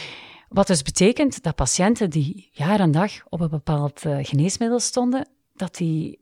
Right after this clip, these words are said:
eh, dat die behandeling eigenlijk veranderd moet worden. Wij van E G, we hebben gezegd: "Ja, wij zijn hier verankerd in België. We hebben wel een maatschappelijke relevantie. Wij gaan, zolang dat het echt, eh, commercieel mogelijk is,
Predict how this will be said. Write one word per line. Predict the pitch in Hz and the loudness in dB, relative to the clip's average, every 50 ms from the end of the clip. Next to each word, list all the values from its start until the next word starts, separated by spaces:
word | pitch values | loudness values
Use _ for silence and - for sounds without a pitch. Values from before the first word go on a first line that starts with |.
| _ _ | _ _
eh, | - 170 160 156 151 151 151 - - - _ _ - - | -10 -8 -8 -8 -8 -8 -10 -10 -12 -16 _ _ -20 -14
dat | - 170 - | -14 -12 -8
die | - 170 151 | -6 -6 -4
behandeling | 143 120 110 151 185 220 240 233 240 226 196 208 - | -2 -2 0 2 2 2 2 2 2 0 0 -2 -2
eigenlijk | 175 185 214 220 226 220 220 - - - - | -2 -2 -2 0 -2 -2 -4 -6 -8 -14 -20
veranderd | _ - 165 160 175 180 165 160 156 - | _ -4 -2 -2 -2 -2 -4 -4 -4 -4
moet | 160 151 156 147 | -4 -4 -4 -4
worden. | 156 156 165 165 165 170 175 - - - - - - - - - - - - - - - _ | -6 -10 -10 -10 -12 -12 -14 -14 -16 -18 -16 -16 -16 -18 -18 -20 -20 -20 -20 -20 -20 -20 _
Wij | - - 170 170 185 226 226 | -6 2 4 6 6 6 4
van | 220 208 196 | 2 0 2
E | - 180 160 | 2 2 0
G, | 151 156 | 2 2
we | 196 233 226 | 2 4 4
hebben | 202 175 165 156 | 4 2 2 0
gezegd: | 147 147 156 185 214 - - | 0 -2 -2 -2 -2 -4 -6
"Ja, | 196 175 170 170 | -6 -6 -6 -4
wij | 160 156 151 151 | -2 -2 0 0
zijn | 143 156 160 151 | 0 0 0 0
hier | 151 151 | 0 0
verankerd | 139 135 139 143 180 233 254 254 220 - | -2 -2 0 2 2 2 2 0 -2 -2
in | 185 165 147 | -2 -2 0
België. | 151 151 175 226 240 233 254 233 190 | 0 0 0 0 0 0 -2 -2 -2
We | 156 170 | -6 -8
hebben | 160 160 160 139 143 - - | -6 -4 -4 -4 -4 -6 -10
wel | - 151 139 151 208 - - - - _ _ _ _ _ | -12 -8 -4 -2 -2 -2 -4 -4 -10 _ _ _ _ _
een | - 160 | -8 -8
maatschappelijke | 147 139 143 - - - 190 180 - - 165 - 165 143 147 175 - _ _ _ _ _ _ _ _ _ _ | -8 -6 -6 -8 -6 -6 -4 -4 -4 -6 -6 -4 -2 -4 -4 -4 -8 _ _ _ _ _ _ _ _ _ _
relevantie. | - 151 151 147 135 127 - 151 175 214 220 - - 247 240 - - - - - - _ | -2 0 0 2 0 0 -2 -2 -4 -2 -2 -2 -2 -4 -4 -4 -10 -20 -20 -20 -18 _
Wij | - 156 151 143 | -2 0 0 0
gaan, | - 175 185 220 233 220 - _ | 2 2 2 2 2 0 -2 _
zolang | - - 175 156 175 202 202 | -4 -2 0 2 2 2 2
dat | 185 165 156 | 0 -2 -4
het | - - _ _ - - - _ | -8 -16 _ _ -16 -16 -16 _
echt, | _ - 165 - - - - - | _ -4 -4 -4 -8 -12 -16 -14
eh, | - - 156 - - - - _ _ _ _ _ _ | -12 -10 -8 -8 -10 -12 -16 _ _ _ _ _ _
commercieel | - 233 220 208 185 - - 185 170 170 156 143 | -2 0 2 2 0 0 0 0 0 0 0 0
mogelijk | 131 127 135 139 165 214 233 254 254 254 | 0 0 2 2 2 0 0 -2 -6 -6
is, | 285 302 285 - | -6 -8 -8 -8